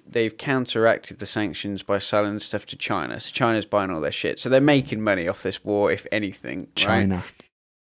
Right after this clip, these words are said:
Speaker 1: We're looking at, there's potential famine on the way because now mid-, the Middle East and
Speaker 2: What, for the Ukraine?
Speaker 1: for the world.
Speaker 2: Oh, sorry.
Speaker 1: Because food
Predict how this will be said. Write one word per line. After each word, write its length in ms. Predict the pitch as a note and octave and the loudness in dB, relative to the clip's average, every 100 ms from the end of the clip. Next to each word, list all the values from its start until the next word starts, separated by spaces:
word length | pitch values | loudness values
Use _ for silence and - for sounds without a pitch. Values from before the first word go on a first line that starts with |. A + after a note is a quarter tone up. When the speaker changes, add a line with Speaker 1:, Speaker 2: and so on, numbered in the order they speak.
| _ _ - | _ _ -2
Speaker 1:
We're 120 | C#3 D3 | 6 6
looking 260 | E3 D#3+ | 6 4
at, 340 | C#3+ C3 - - | 6 6 4 -4
there's 240 | A#2 B2+ | -2 -2
potential 380 | - E3+ D3 C3+ | 0 2 2 0
famine 480 | - D3+ C#3 A#2+ A2 | 0 4 4 4 2
on 100 | G2 | 2
the 100 | F#2+ | 4
way 260 | F#2 G#2+ | 6 4
because 640 | A#2+ B2 A#2+ - G#2+ G2+ - | 2 -4 -8 -2 -2 0 0
now 180 | A2+ A2 | 2 2
mid-, 380 | G#2+ A2+ G#2+ | 2 2 0
the 60 | A2+ | 0
Middle 380 | A2+ A#2 A2 A2 | 2 2 2 0
East 360 | A2 - - | 0 -4 -6
and 180 | - A2 | 2 6
Speaker 2:
What, 80 | A2 | 6
for 140 | G#2 | 6
the 80 | A#2+ | 6
Ukraine? 580 | B2 B2 D3 A#2 F#2 E2 - _ _ _ _ - | 6 6 6 6 2 -4 -12 _ _ _ _ -4
Speaker 1:
for 80 | |
the 80 | B2 | 0
world. 560 | A#2+ B2 F#2+ G2 G2+ - _ | 6 6 6 -2 -12 -14 _
Speaker 2:
Oh, 180 | C#3+ C3+ | 4 4
sorry. 380 | - A2+ G2 - - | 4 2 2 0 -6
Speaker 1:
Because 220 | B2+ C3+ B2 | -4 0 0
food 580 | - D3+ C#3 B2+ A#2+ | 4 6 8 6 4